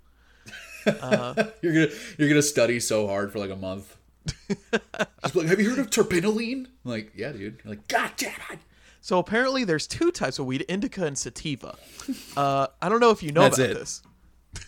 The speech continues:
Speaker 1: Yeah, that's all you gotta know, really. <laughs>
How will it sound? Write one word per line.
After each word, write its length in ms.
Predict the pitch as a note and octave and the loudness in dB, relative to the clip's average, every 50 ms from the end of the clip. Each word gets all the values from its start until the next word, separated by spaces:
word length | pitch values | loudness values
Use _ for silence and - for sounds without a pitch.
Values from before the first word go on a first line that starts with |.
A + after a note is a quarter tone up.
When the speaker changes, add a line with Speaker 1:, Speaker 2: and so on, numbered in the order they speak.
| - - - - _ _ F#3 F#3 F3+ - _ - G#3+ - - | -20 -20 -20 -20 _ _ -14 -14 -14 -12 _ -20 -20 -14 -4
Speaker 1:
Yeah, 160 | - D3 C3 | -2 2 2
that's 120 | C3+ C3+ | 4 6
all 100 | F#3 F#3+ | 8 8
you 60 | E3+ D3 | 10 10
gotta 180 | C#3 A2+ G#2+ | 8 8 6
know, 140 | A#2+ B2 A2 | 4 0 0
really. 340 | F#2+ G#2 A2 G2 G2 F#2+ - - - - _ - - - - - - - | 2 0 0 0 -2 -4 -6 -10 -16 -20 _ -20 -20 -20 -20 -20 -14 -14
<laughs> 260 | D4+ - - - | -14 -14 -10 -6